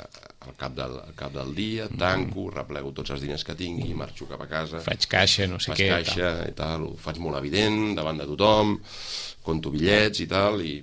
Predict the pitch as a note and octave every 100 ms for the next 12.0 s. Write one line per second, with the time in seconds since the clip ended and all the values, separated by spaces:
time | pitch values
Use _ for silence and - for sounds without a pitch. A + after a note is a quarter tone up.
0 | - C#2+ B1 A#1+ A#1 G1+ C#2+ - A1+ A#1
1 | - G1+ - - - - - - - -
2 | - F#2+ - F3+ - G2 F2+ F2+ - G2
3 | F2 F2+ F2+ D3+ A#3 - _ - D#2 D#2
4 | G#2+ G2 A2+ E3+ D#3 A2+ F#2+ G2 F#2+ F2+
5 | F2+ - - A2+ A2+ G2+ G2 E2 A#2+ -
6 | G2+ G#2 F#2+ B1+ B1 G#1+ G#1+ - - -
7 | A2 - C#2 C#2+ D2+ C#2+ C#2 C#2+ E2+ D#2
8 | C#2+ D2 D2+ F#2 E2+ E2 D#2 D#2+ D#2+ D#2
9 | C2+ D2+ - - - D2+ C#2+ - F#2+ C#3
10 | G#2+ F#2 D#2+ D#2+ E2+ D#2+ D#2 D2+ D2+ D#2+
11 | D#2+ C#2+ C#2 C2+ C#2 C#2+ C#2+ G2+ A#2+